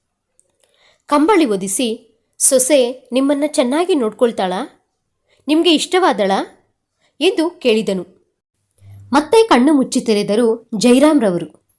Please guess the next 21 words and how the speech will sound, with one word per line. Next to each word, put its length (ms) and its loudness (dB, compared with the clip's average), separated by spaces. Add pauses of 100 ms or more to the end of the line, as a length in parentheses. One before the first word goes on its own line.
(640)
"ಓಕೆ 220 2
ಡ್ಯಾಡ್, 320 0 (580)
ಸ್ವಲ್ಪ 380 2
ಹೊತ್ತು 560 -2
ರೆಸ್ಟ್ 280 0
ತೆಗೆದುಕೊಳ್ಳಿ" 640 -2 (420)
ಎಂದು 300 2
ಹೊರಗಡೆ 400 0
ಬಂದನು. 520 -6 (1200)
ರಾಮು, 500 2 (800)
ನಂದು 460 6
ಎಂದು 440 2
ಫ್ಲೋನಲ್ಲಿ 500 4
ಬಂದ 260 2
ಮಾತನ್ನು 720 -2
ಅರ್ಧಕ್ಕೆ 420 0
ನಿಲ್ಲಿಸಿ, 720 -2 (260)
"ನಂದಿನಿ 360 4
ಎಲ್ಲಿ?" 480 0 (380)
ಎಂದು 200 0
ಕೇಳಿದನು. 680 -4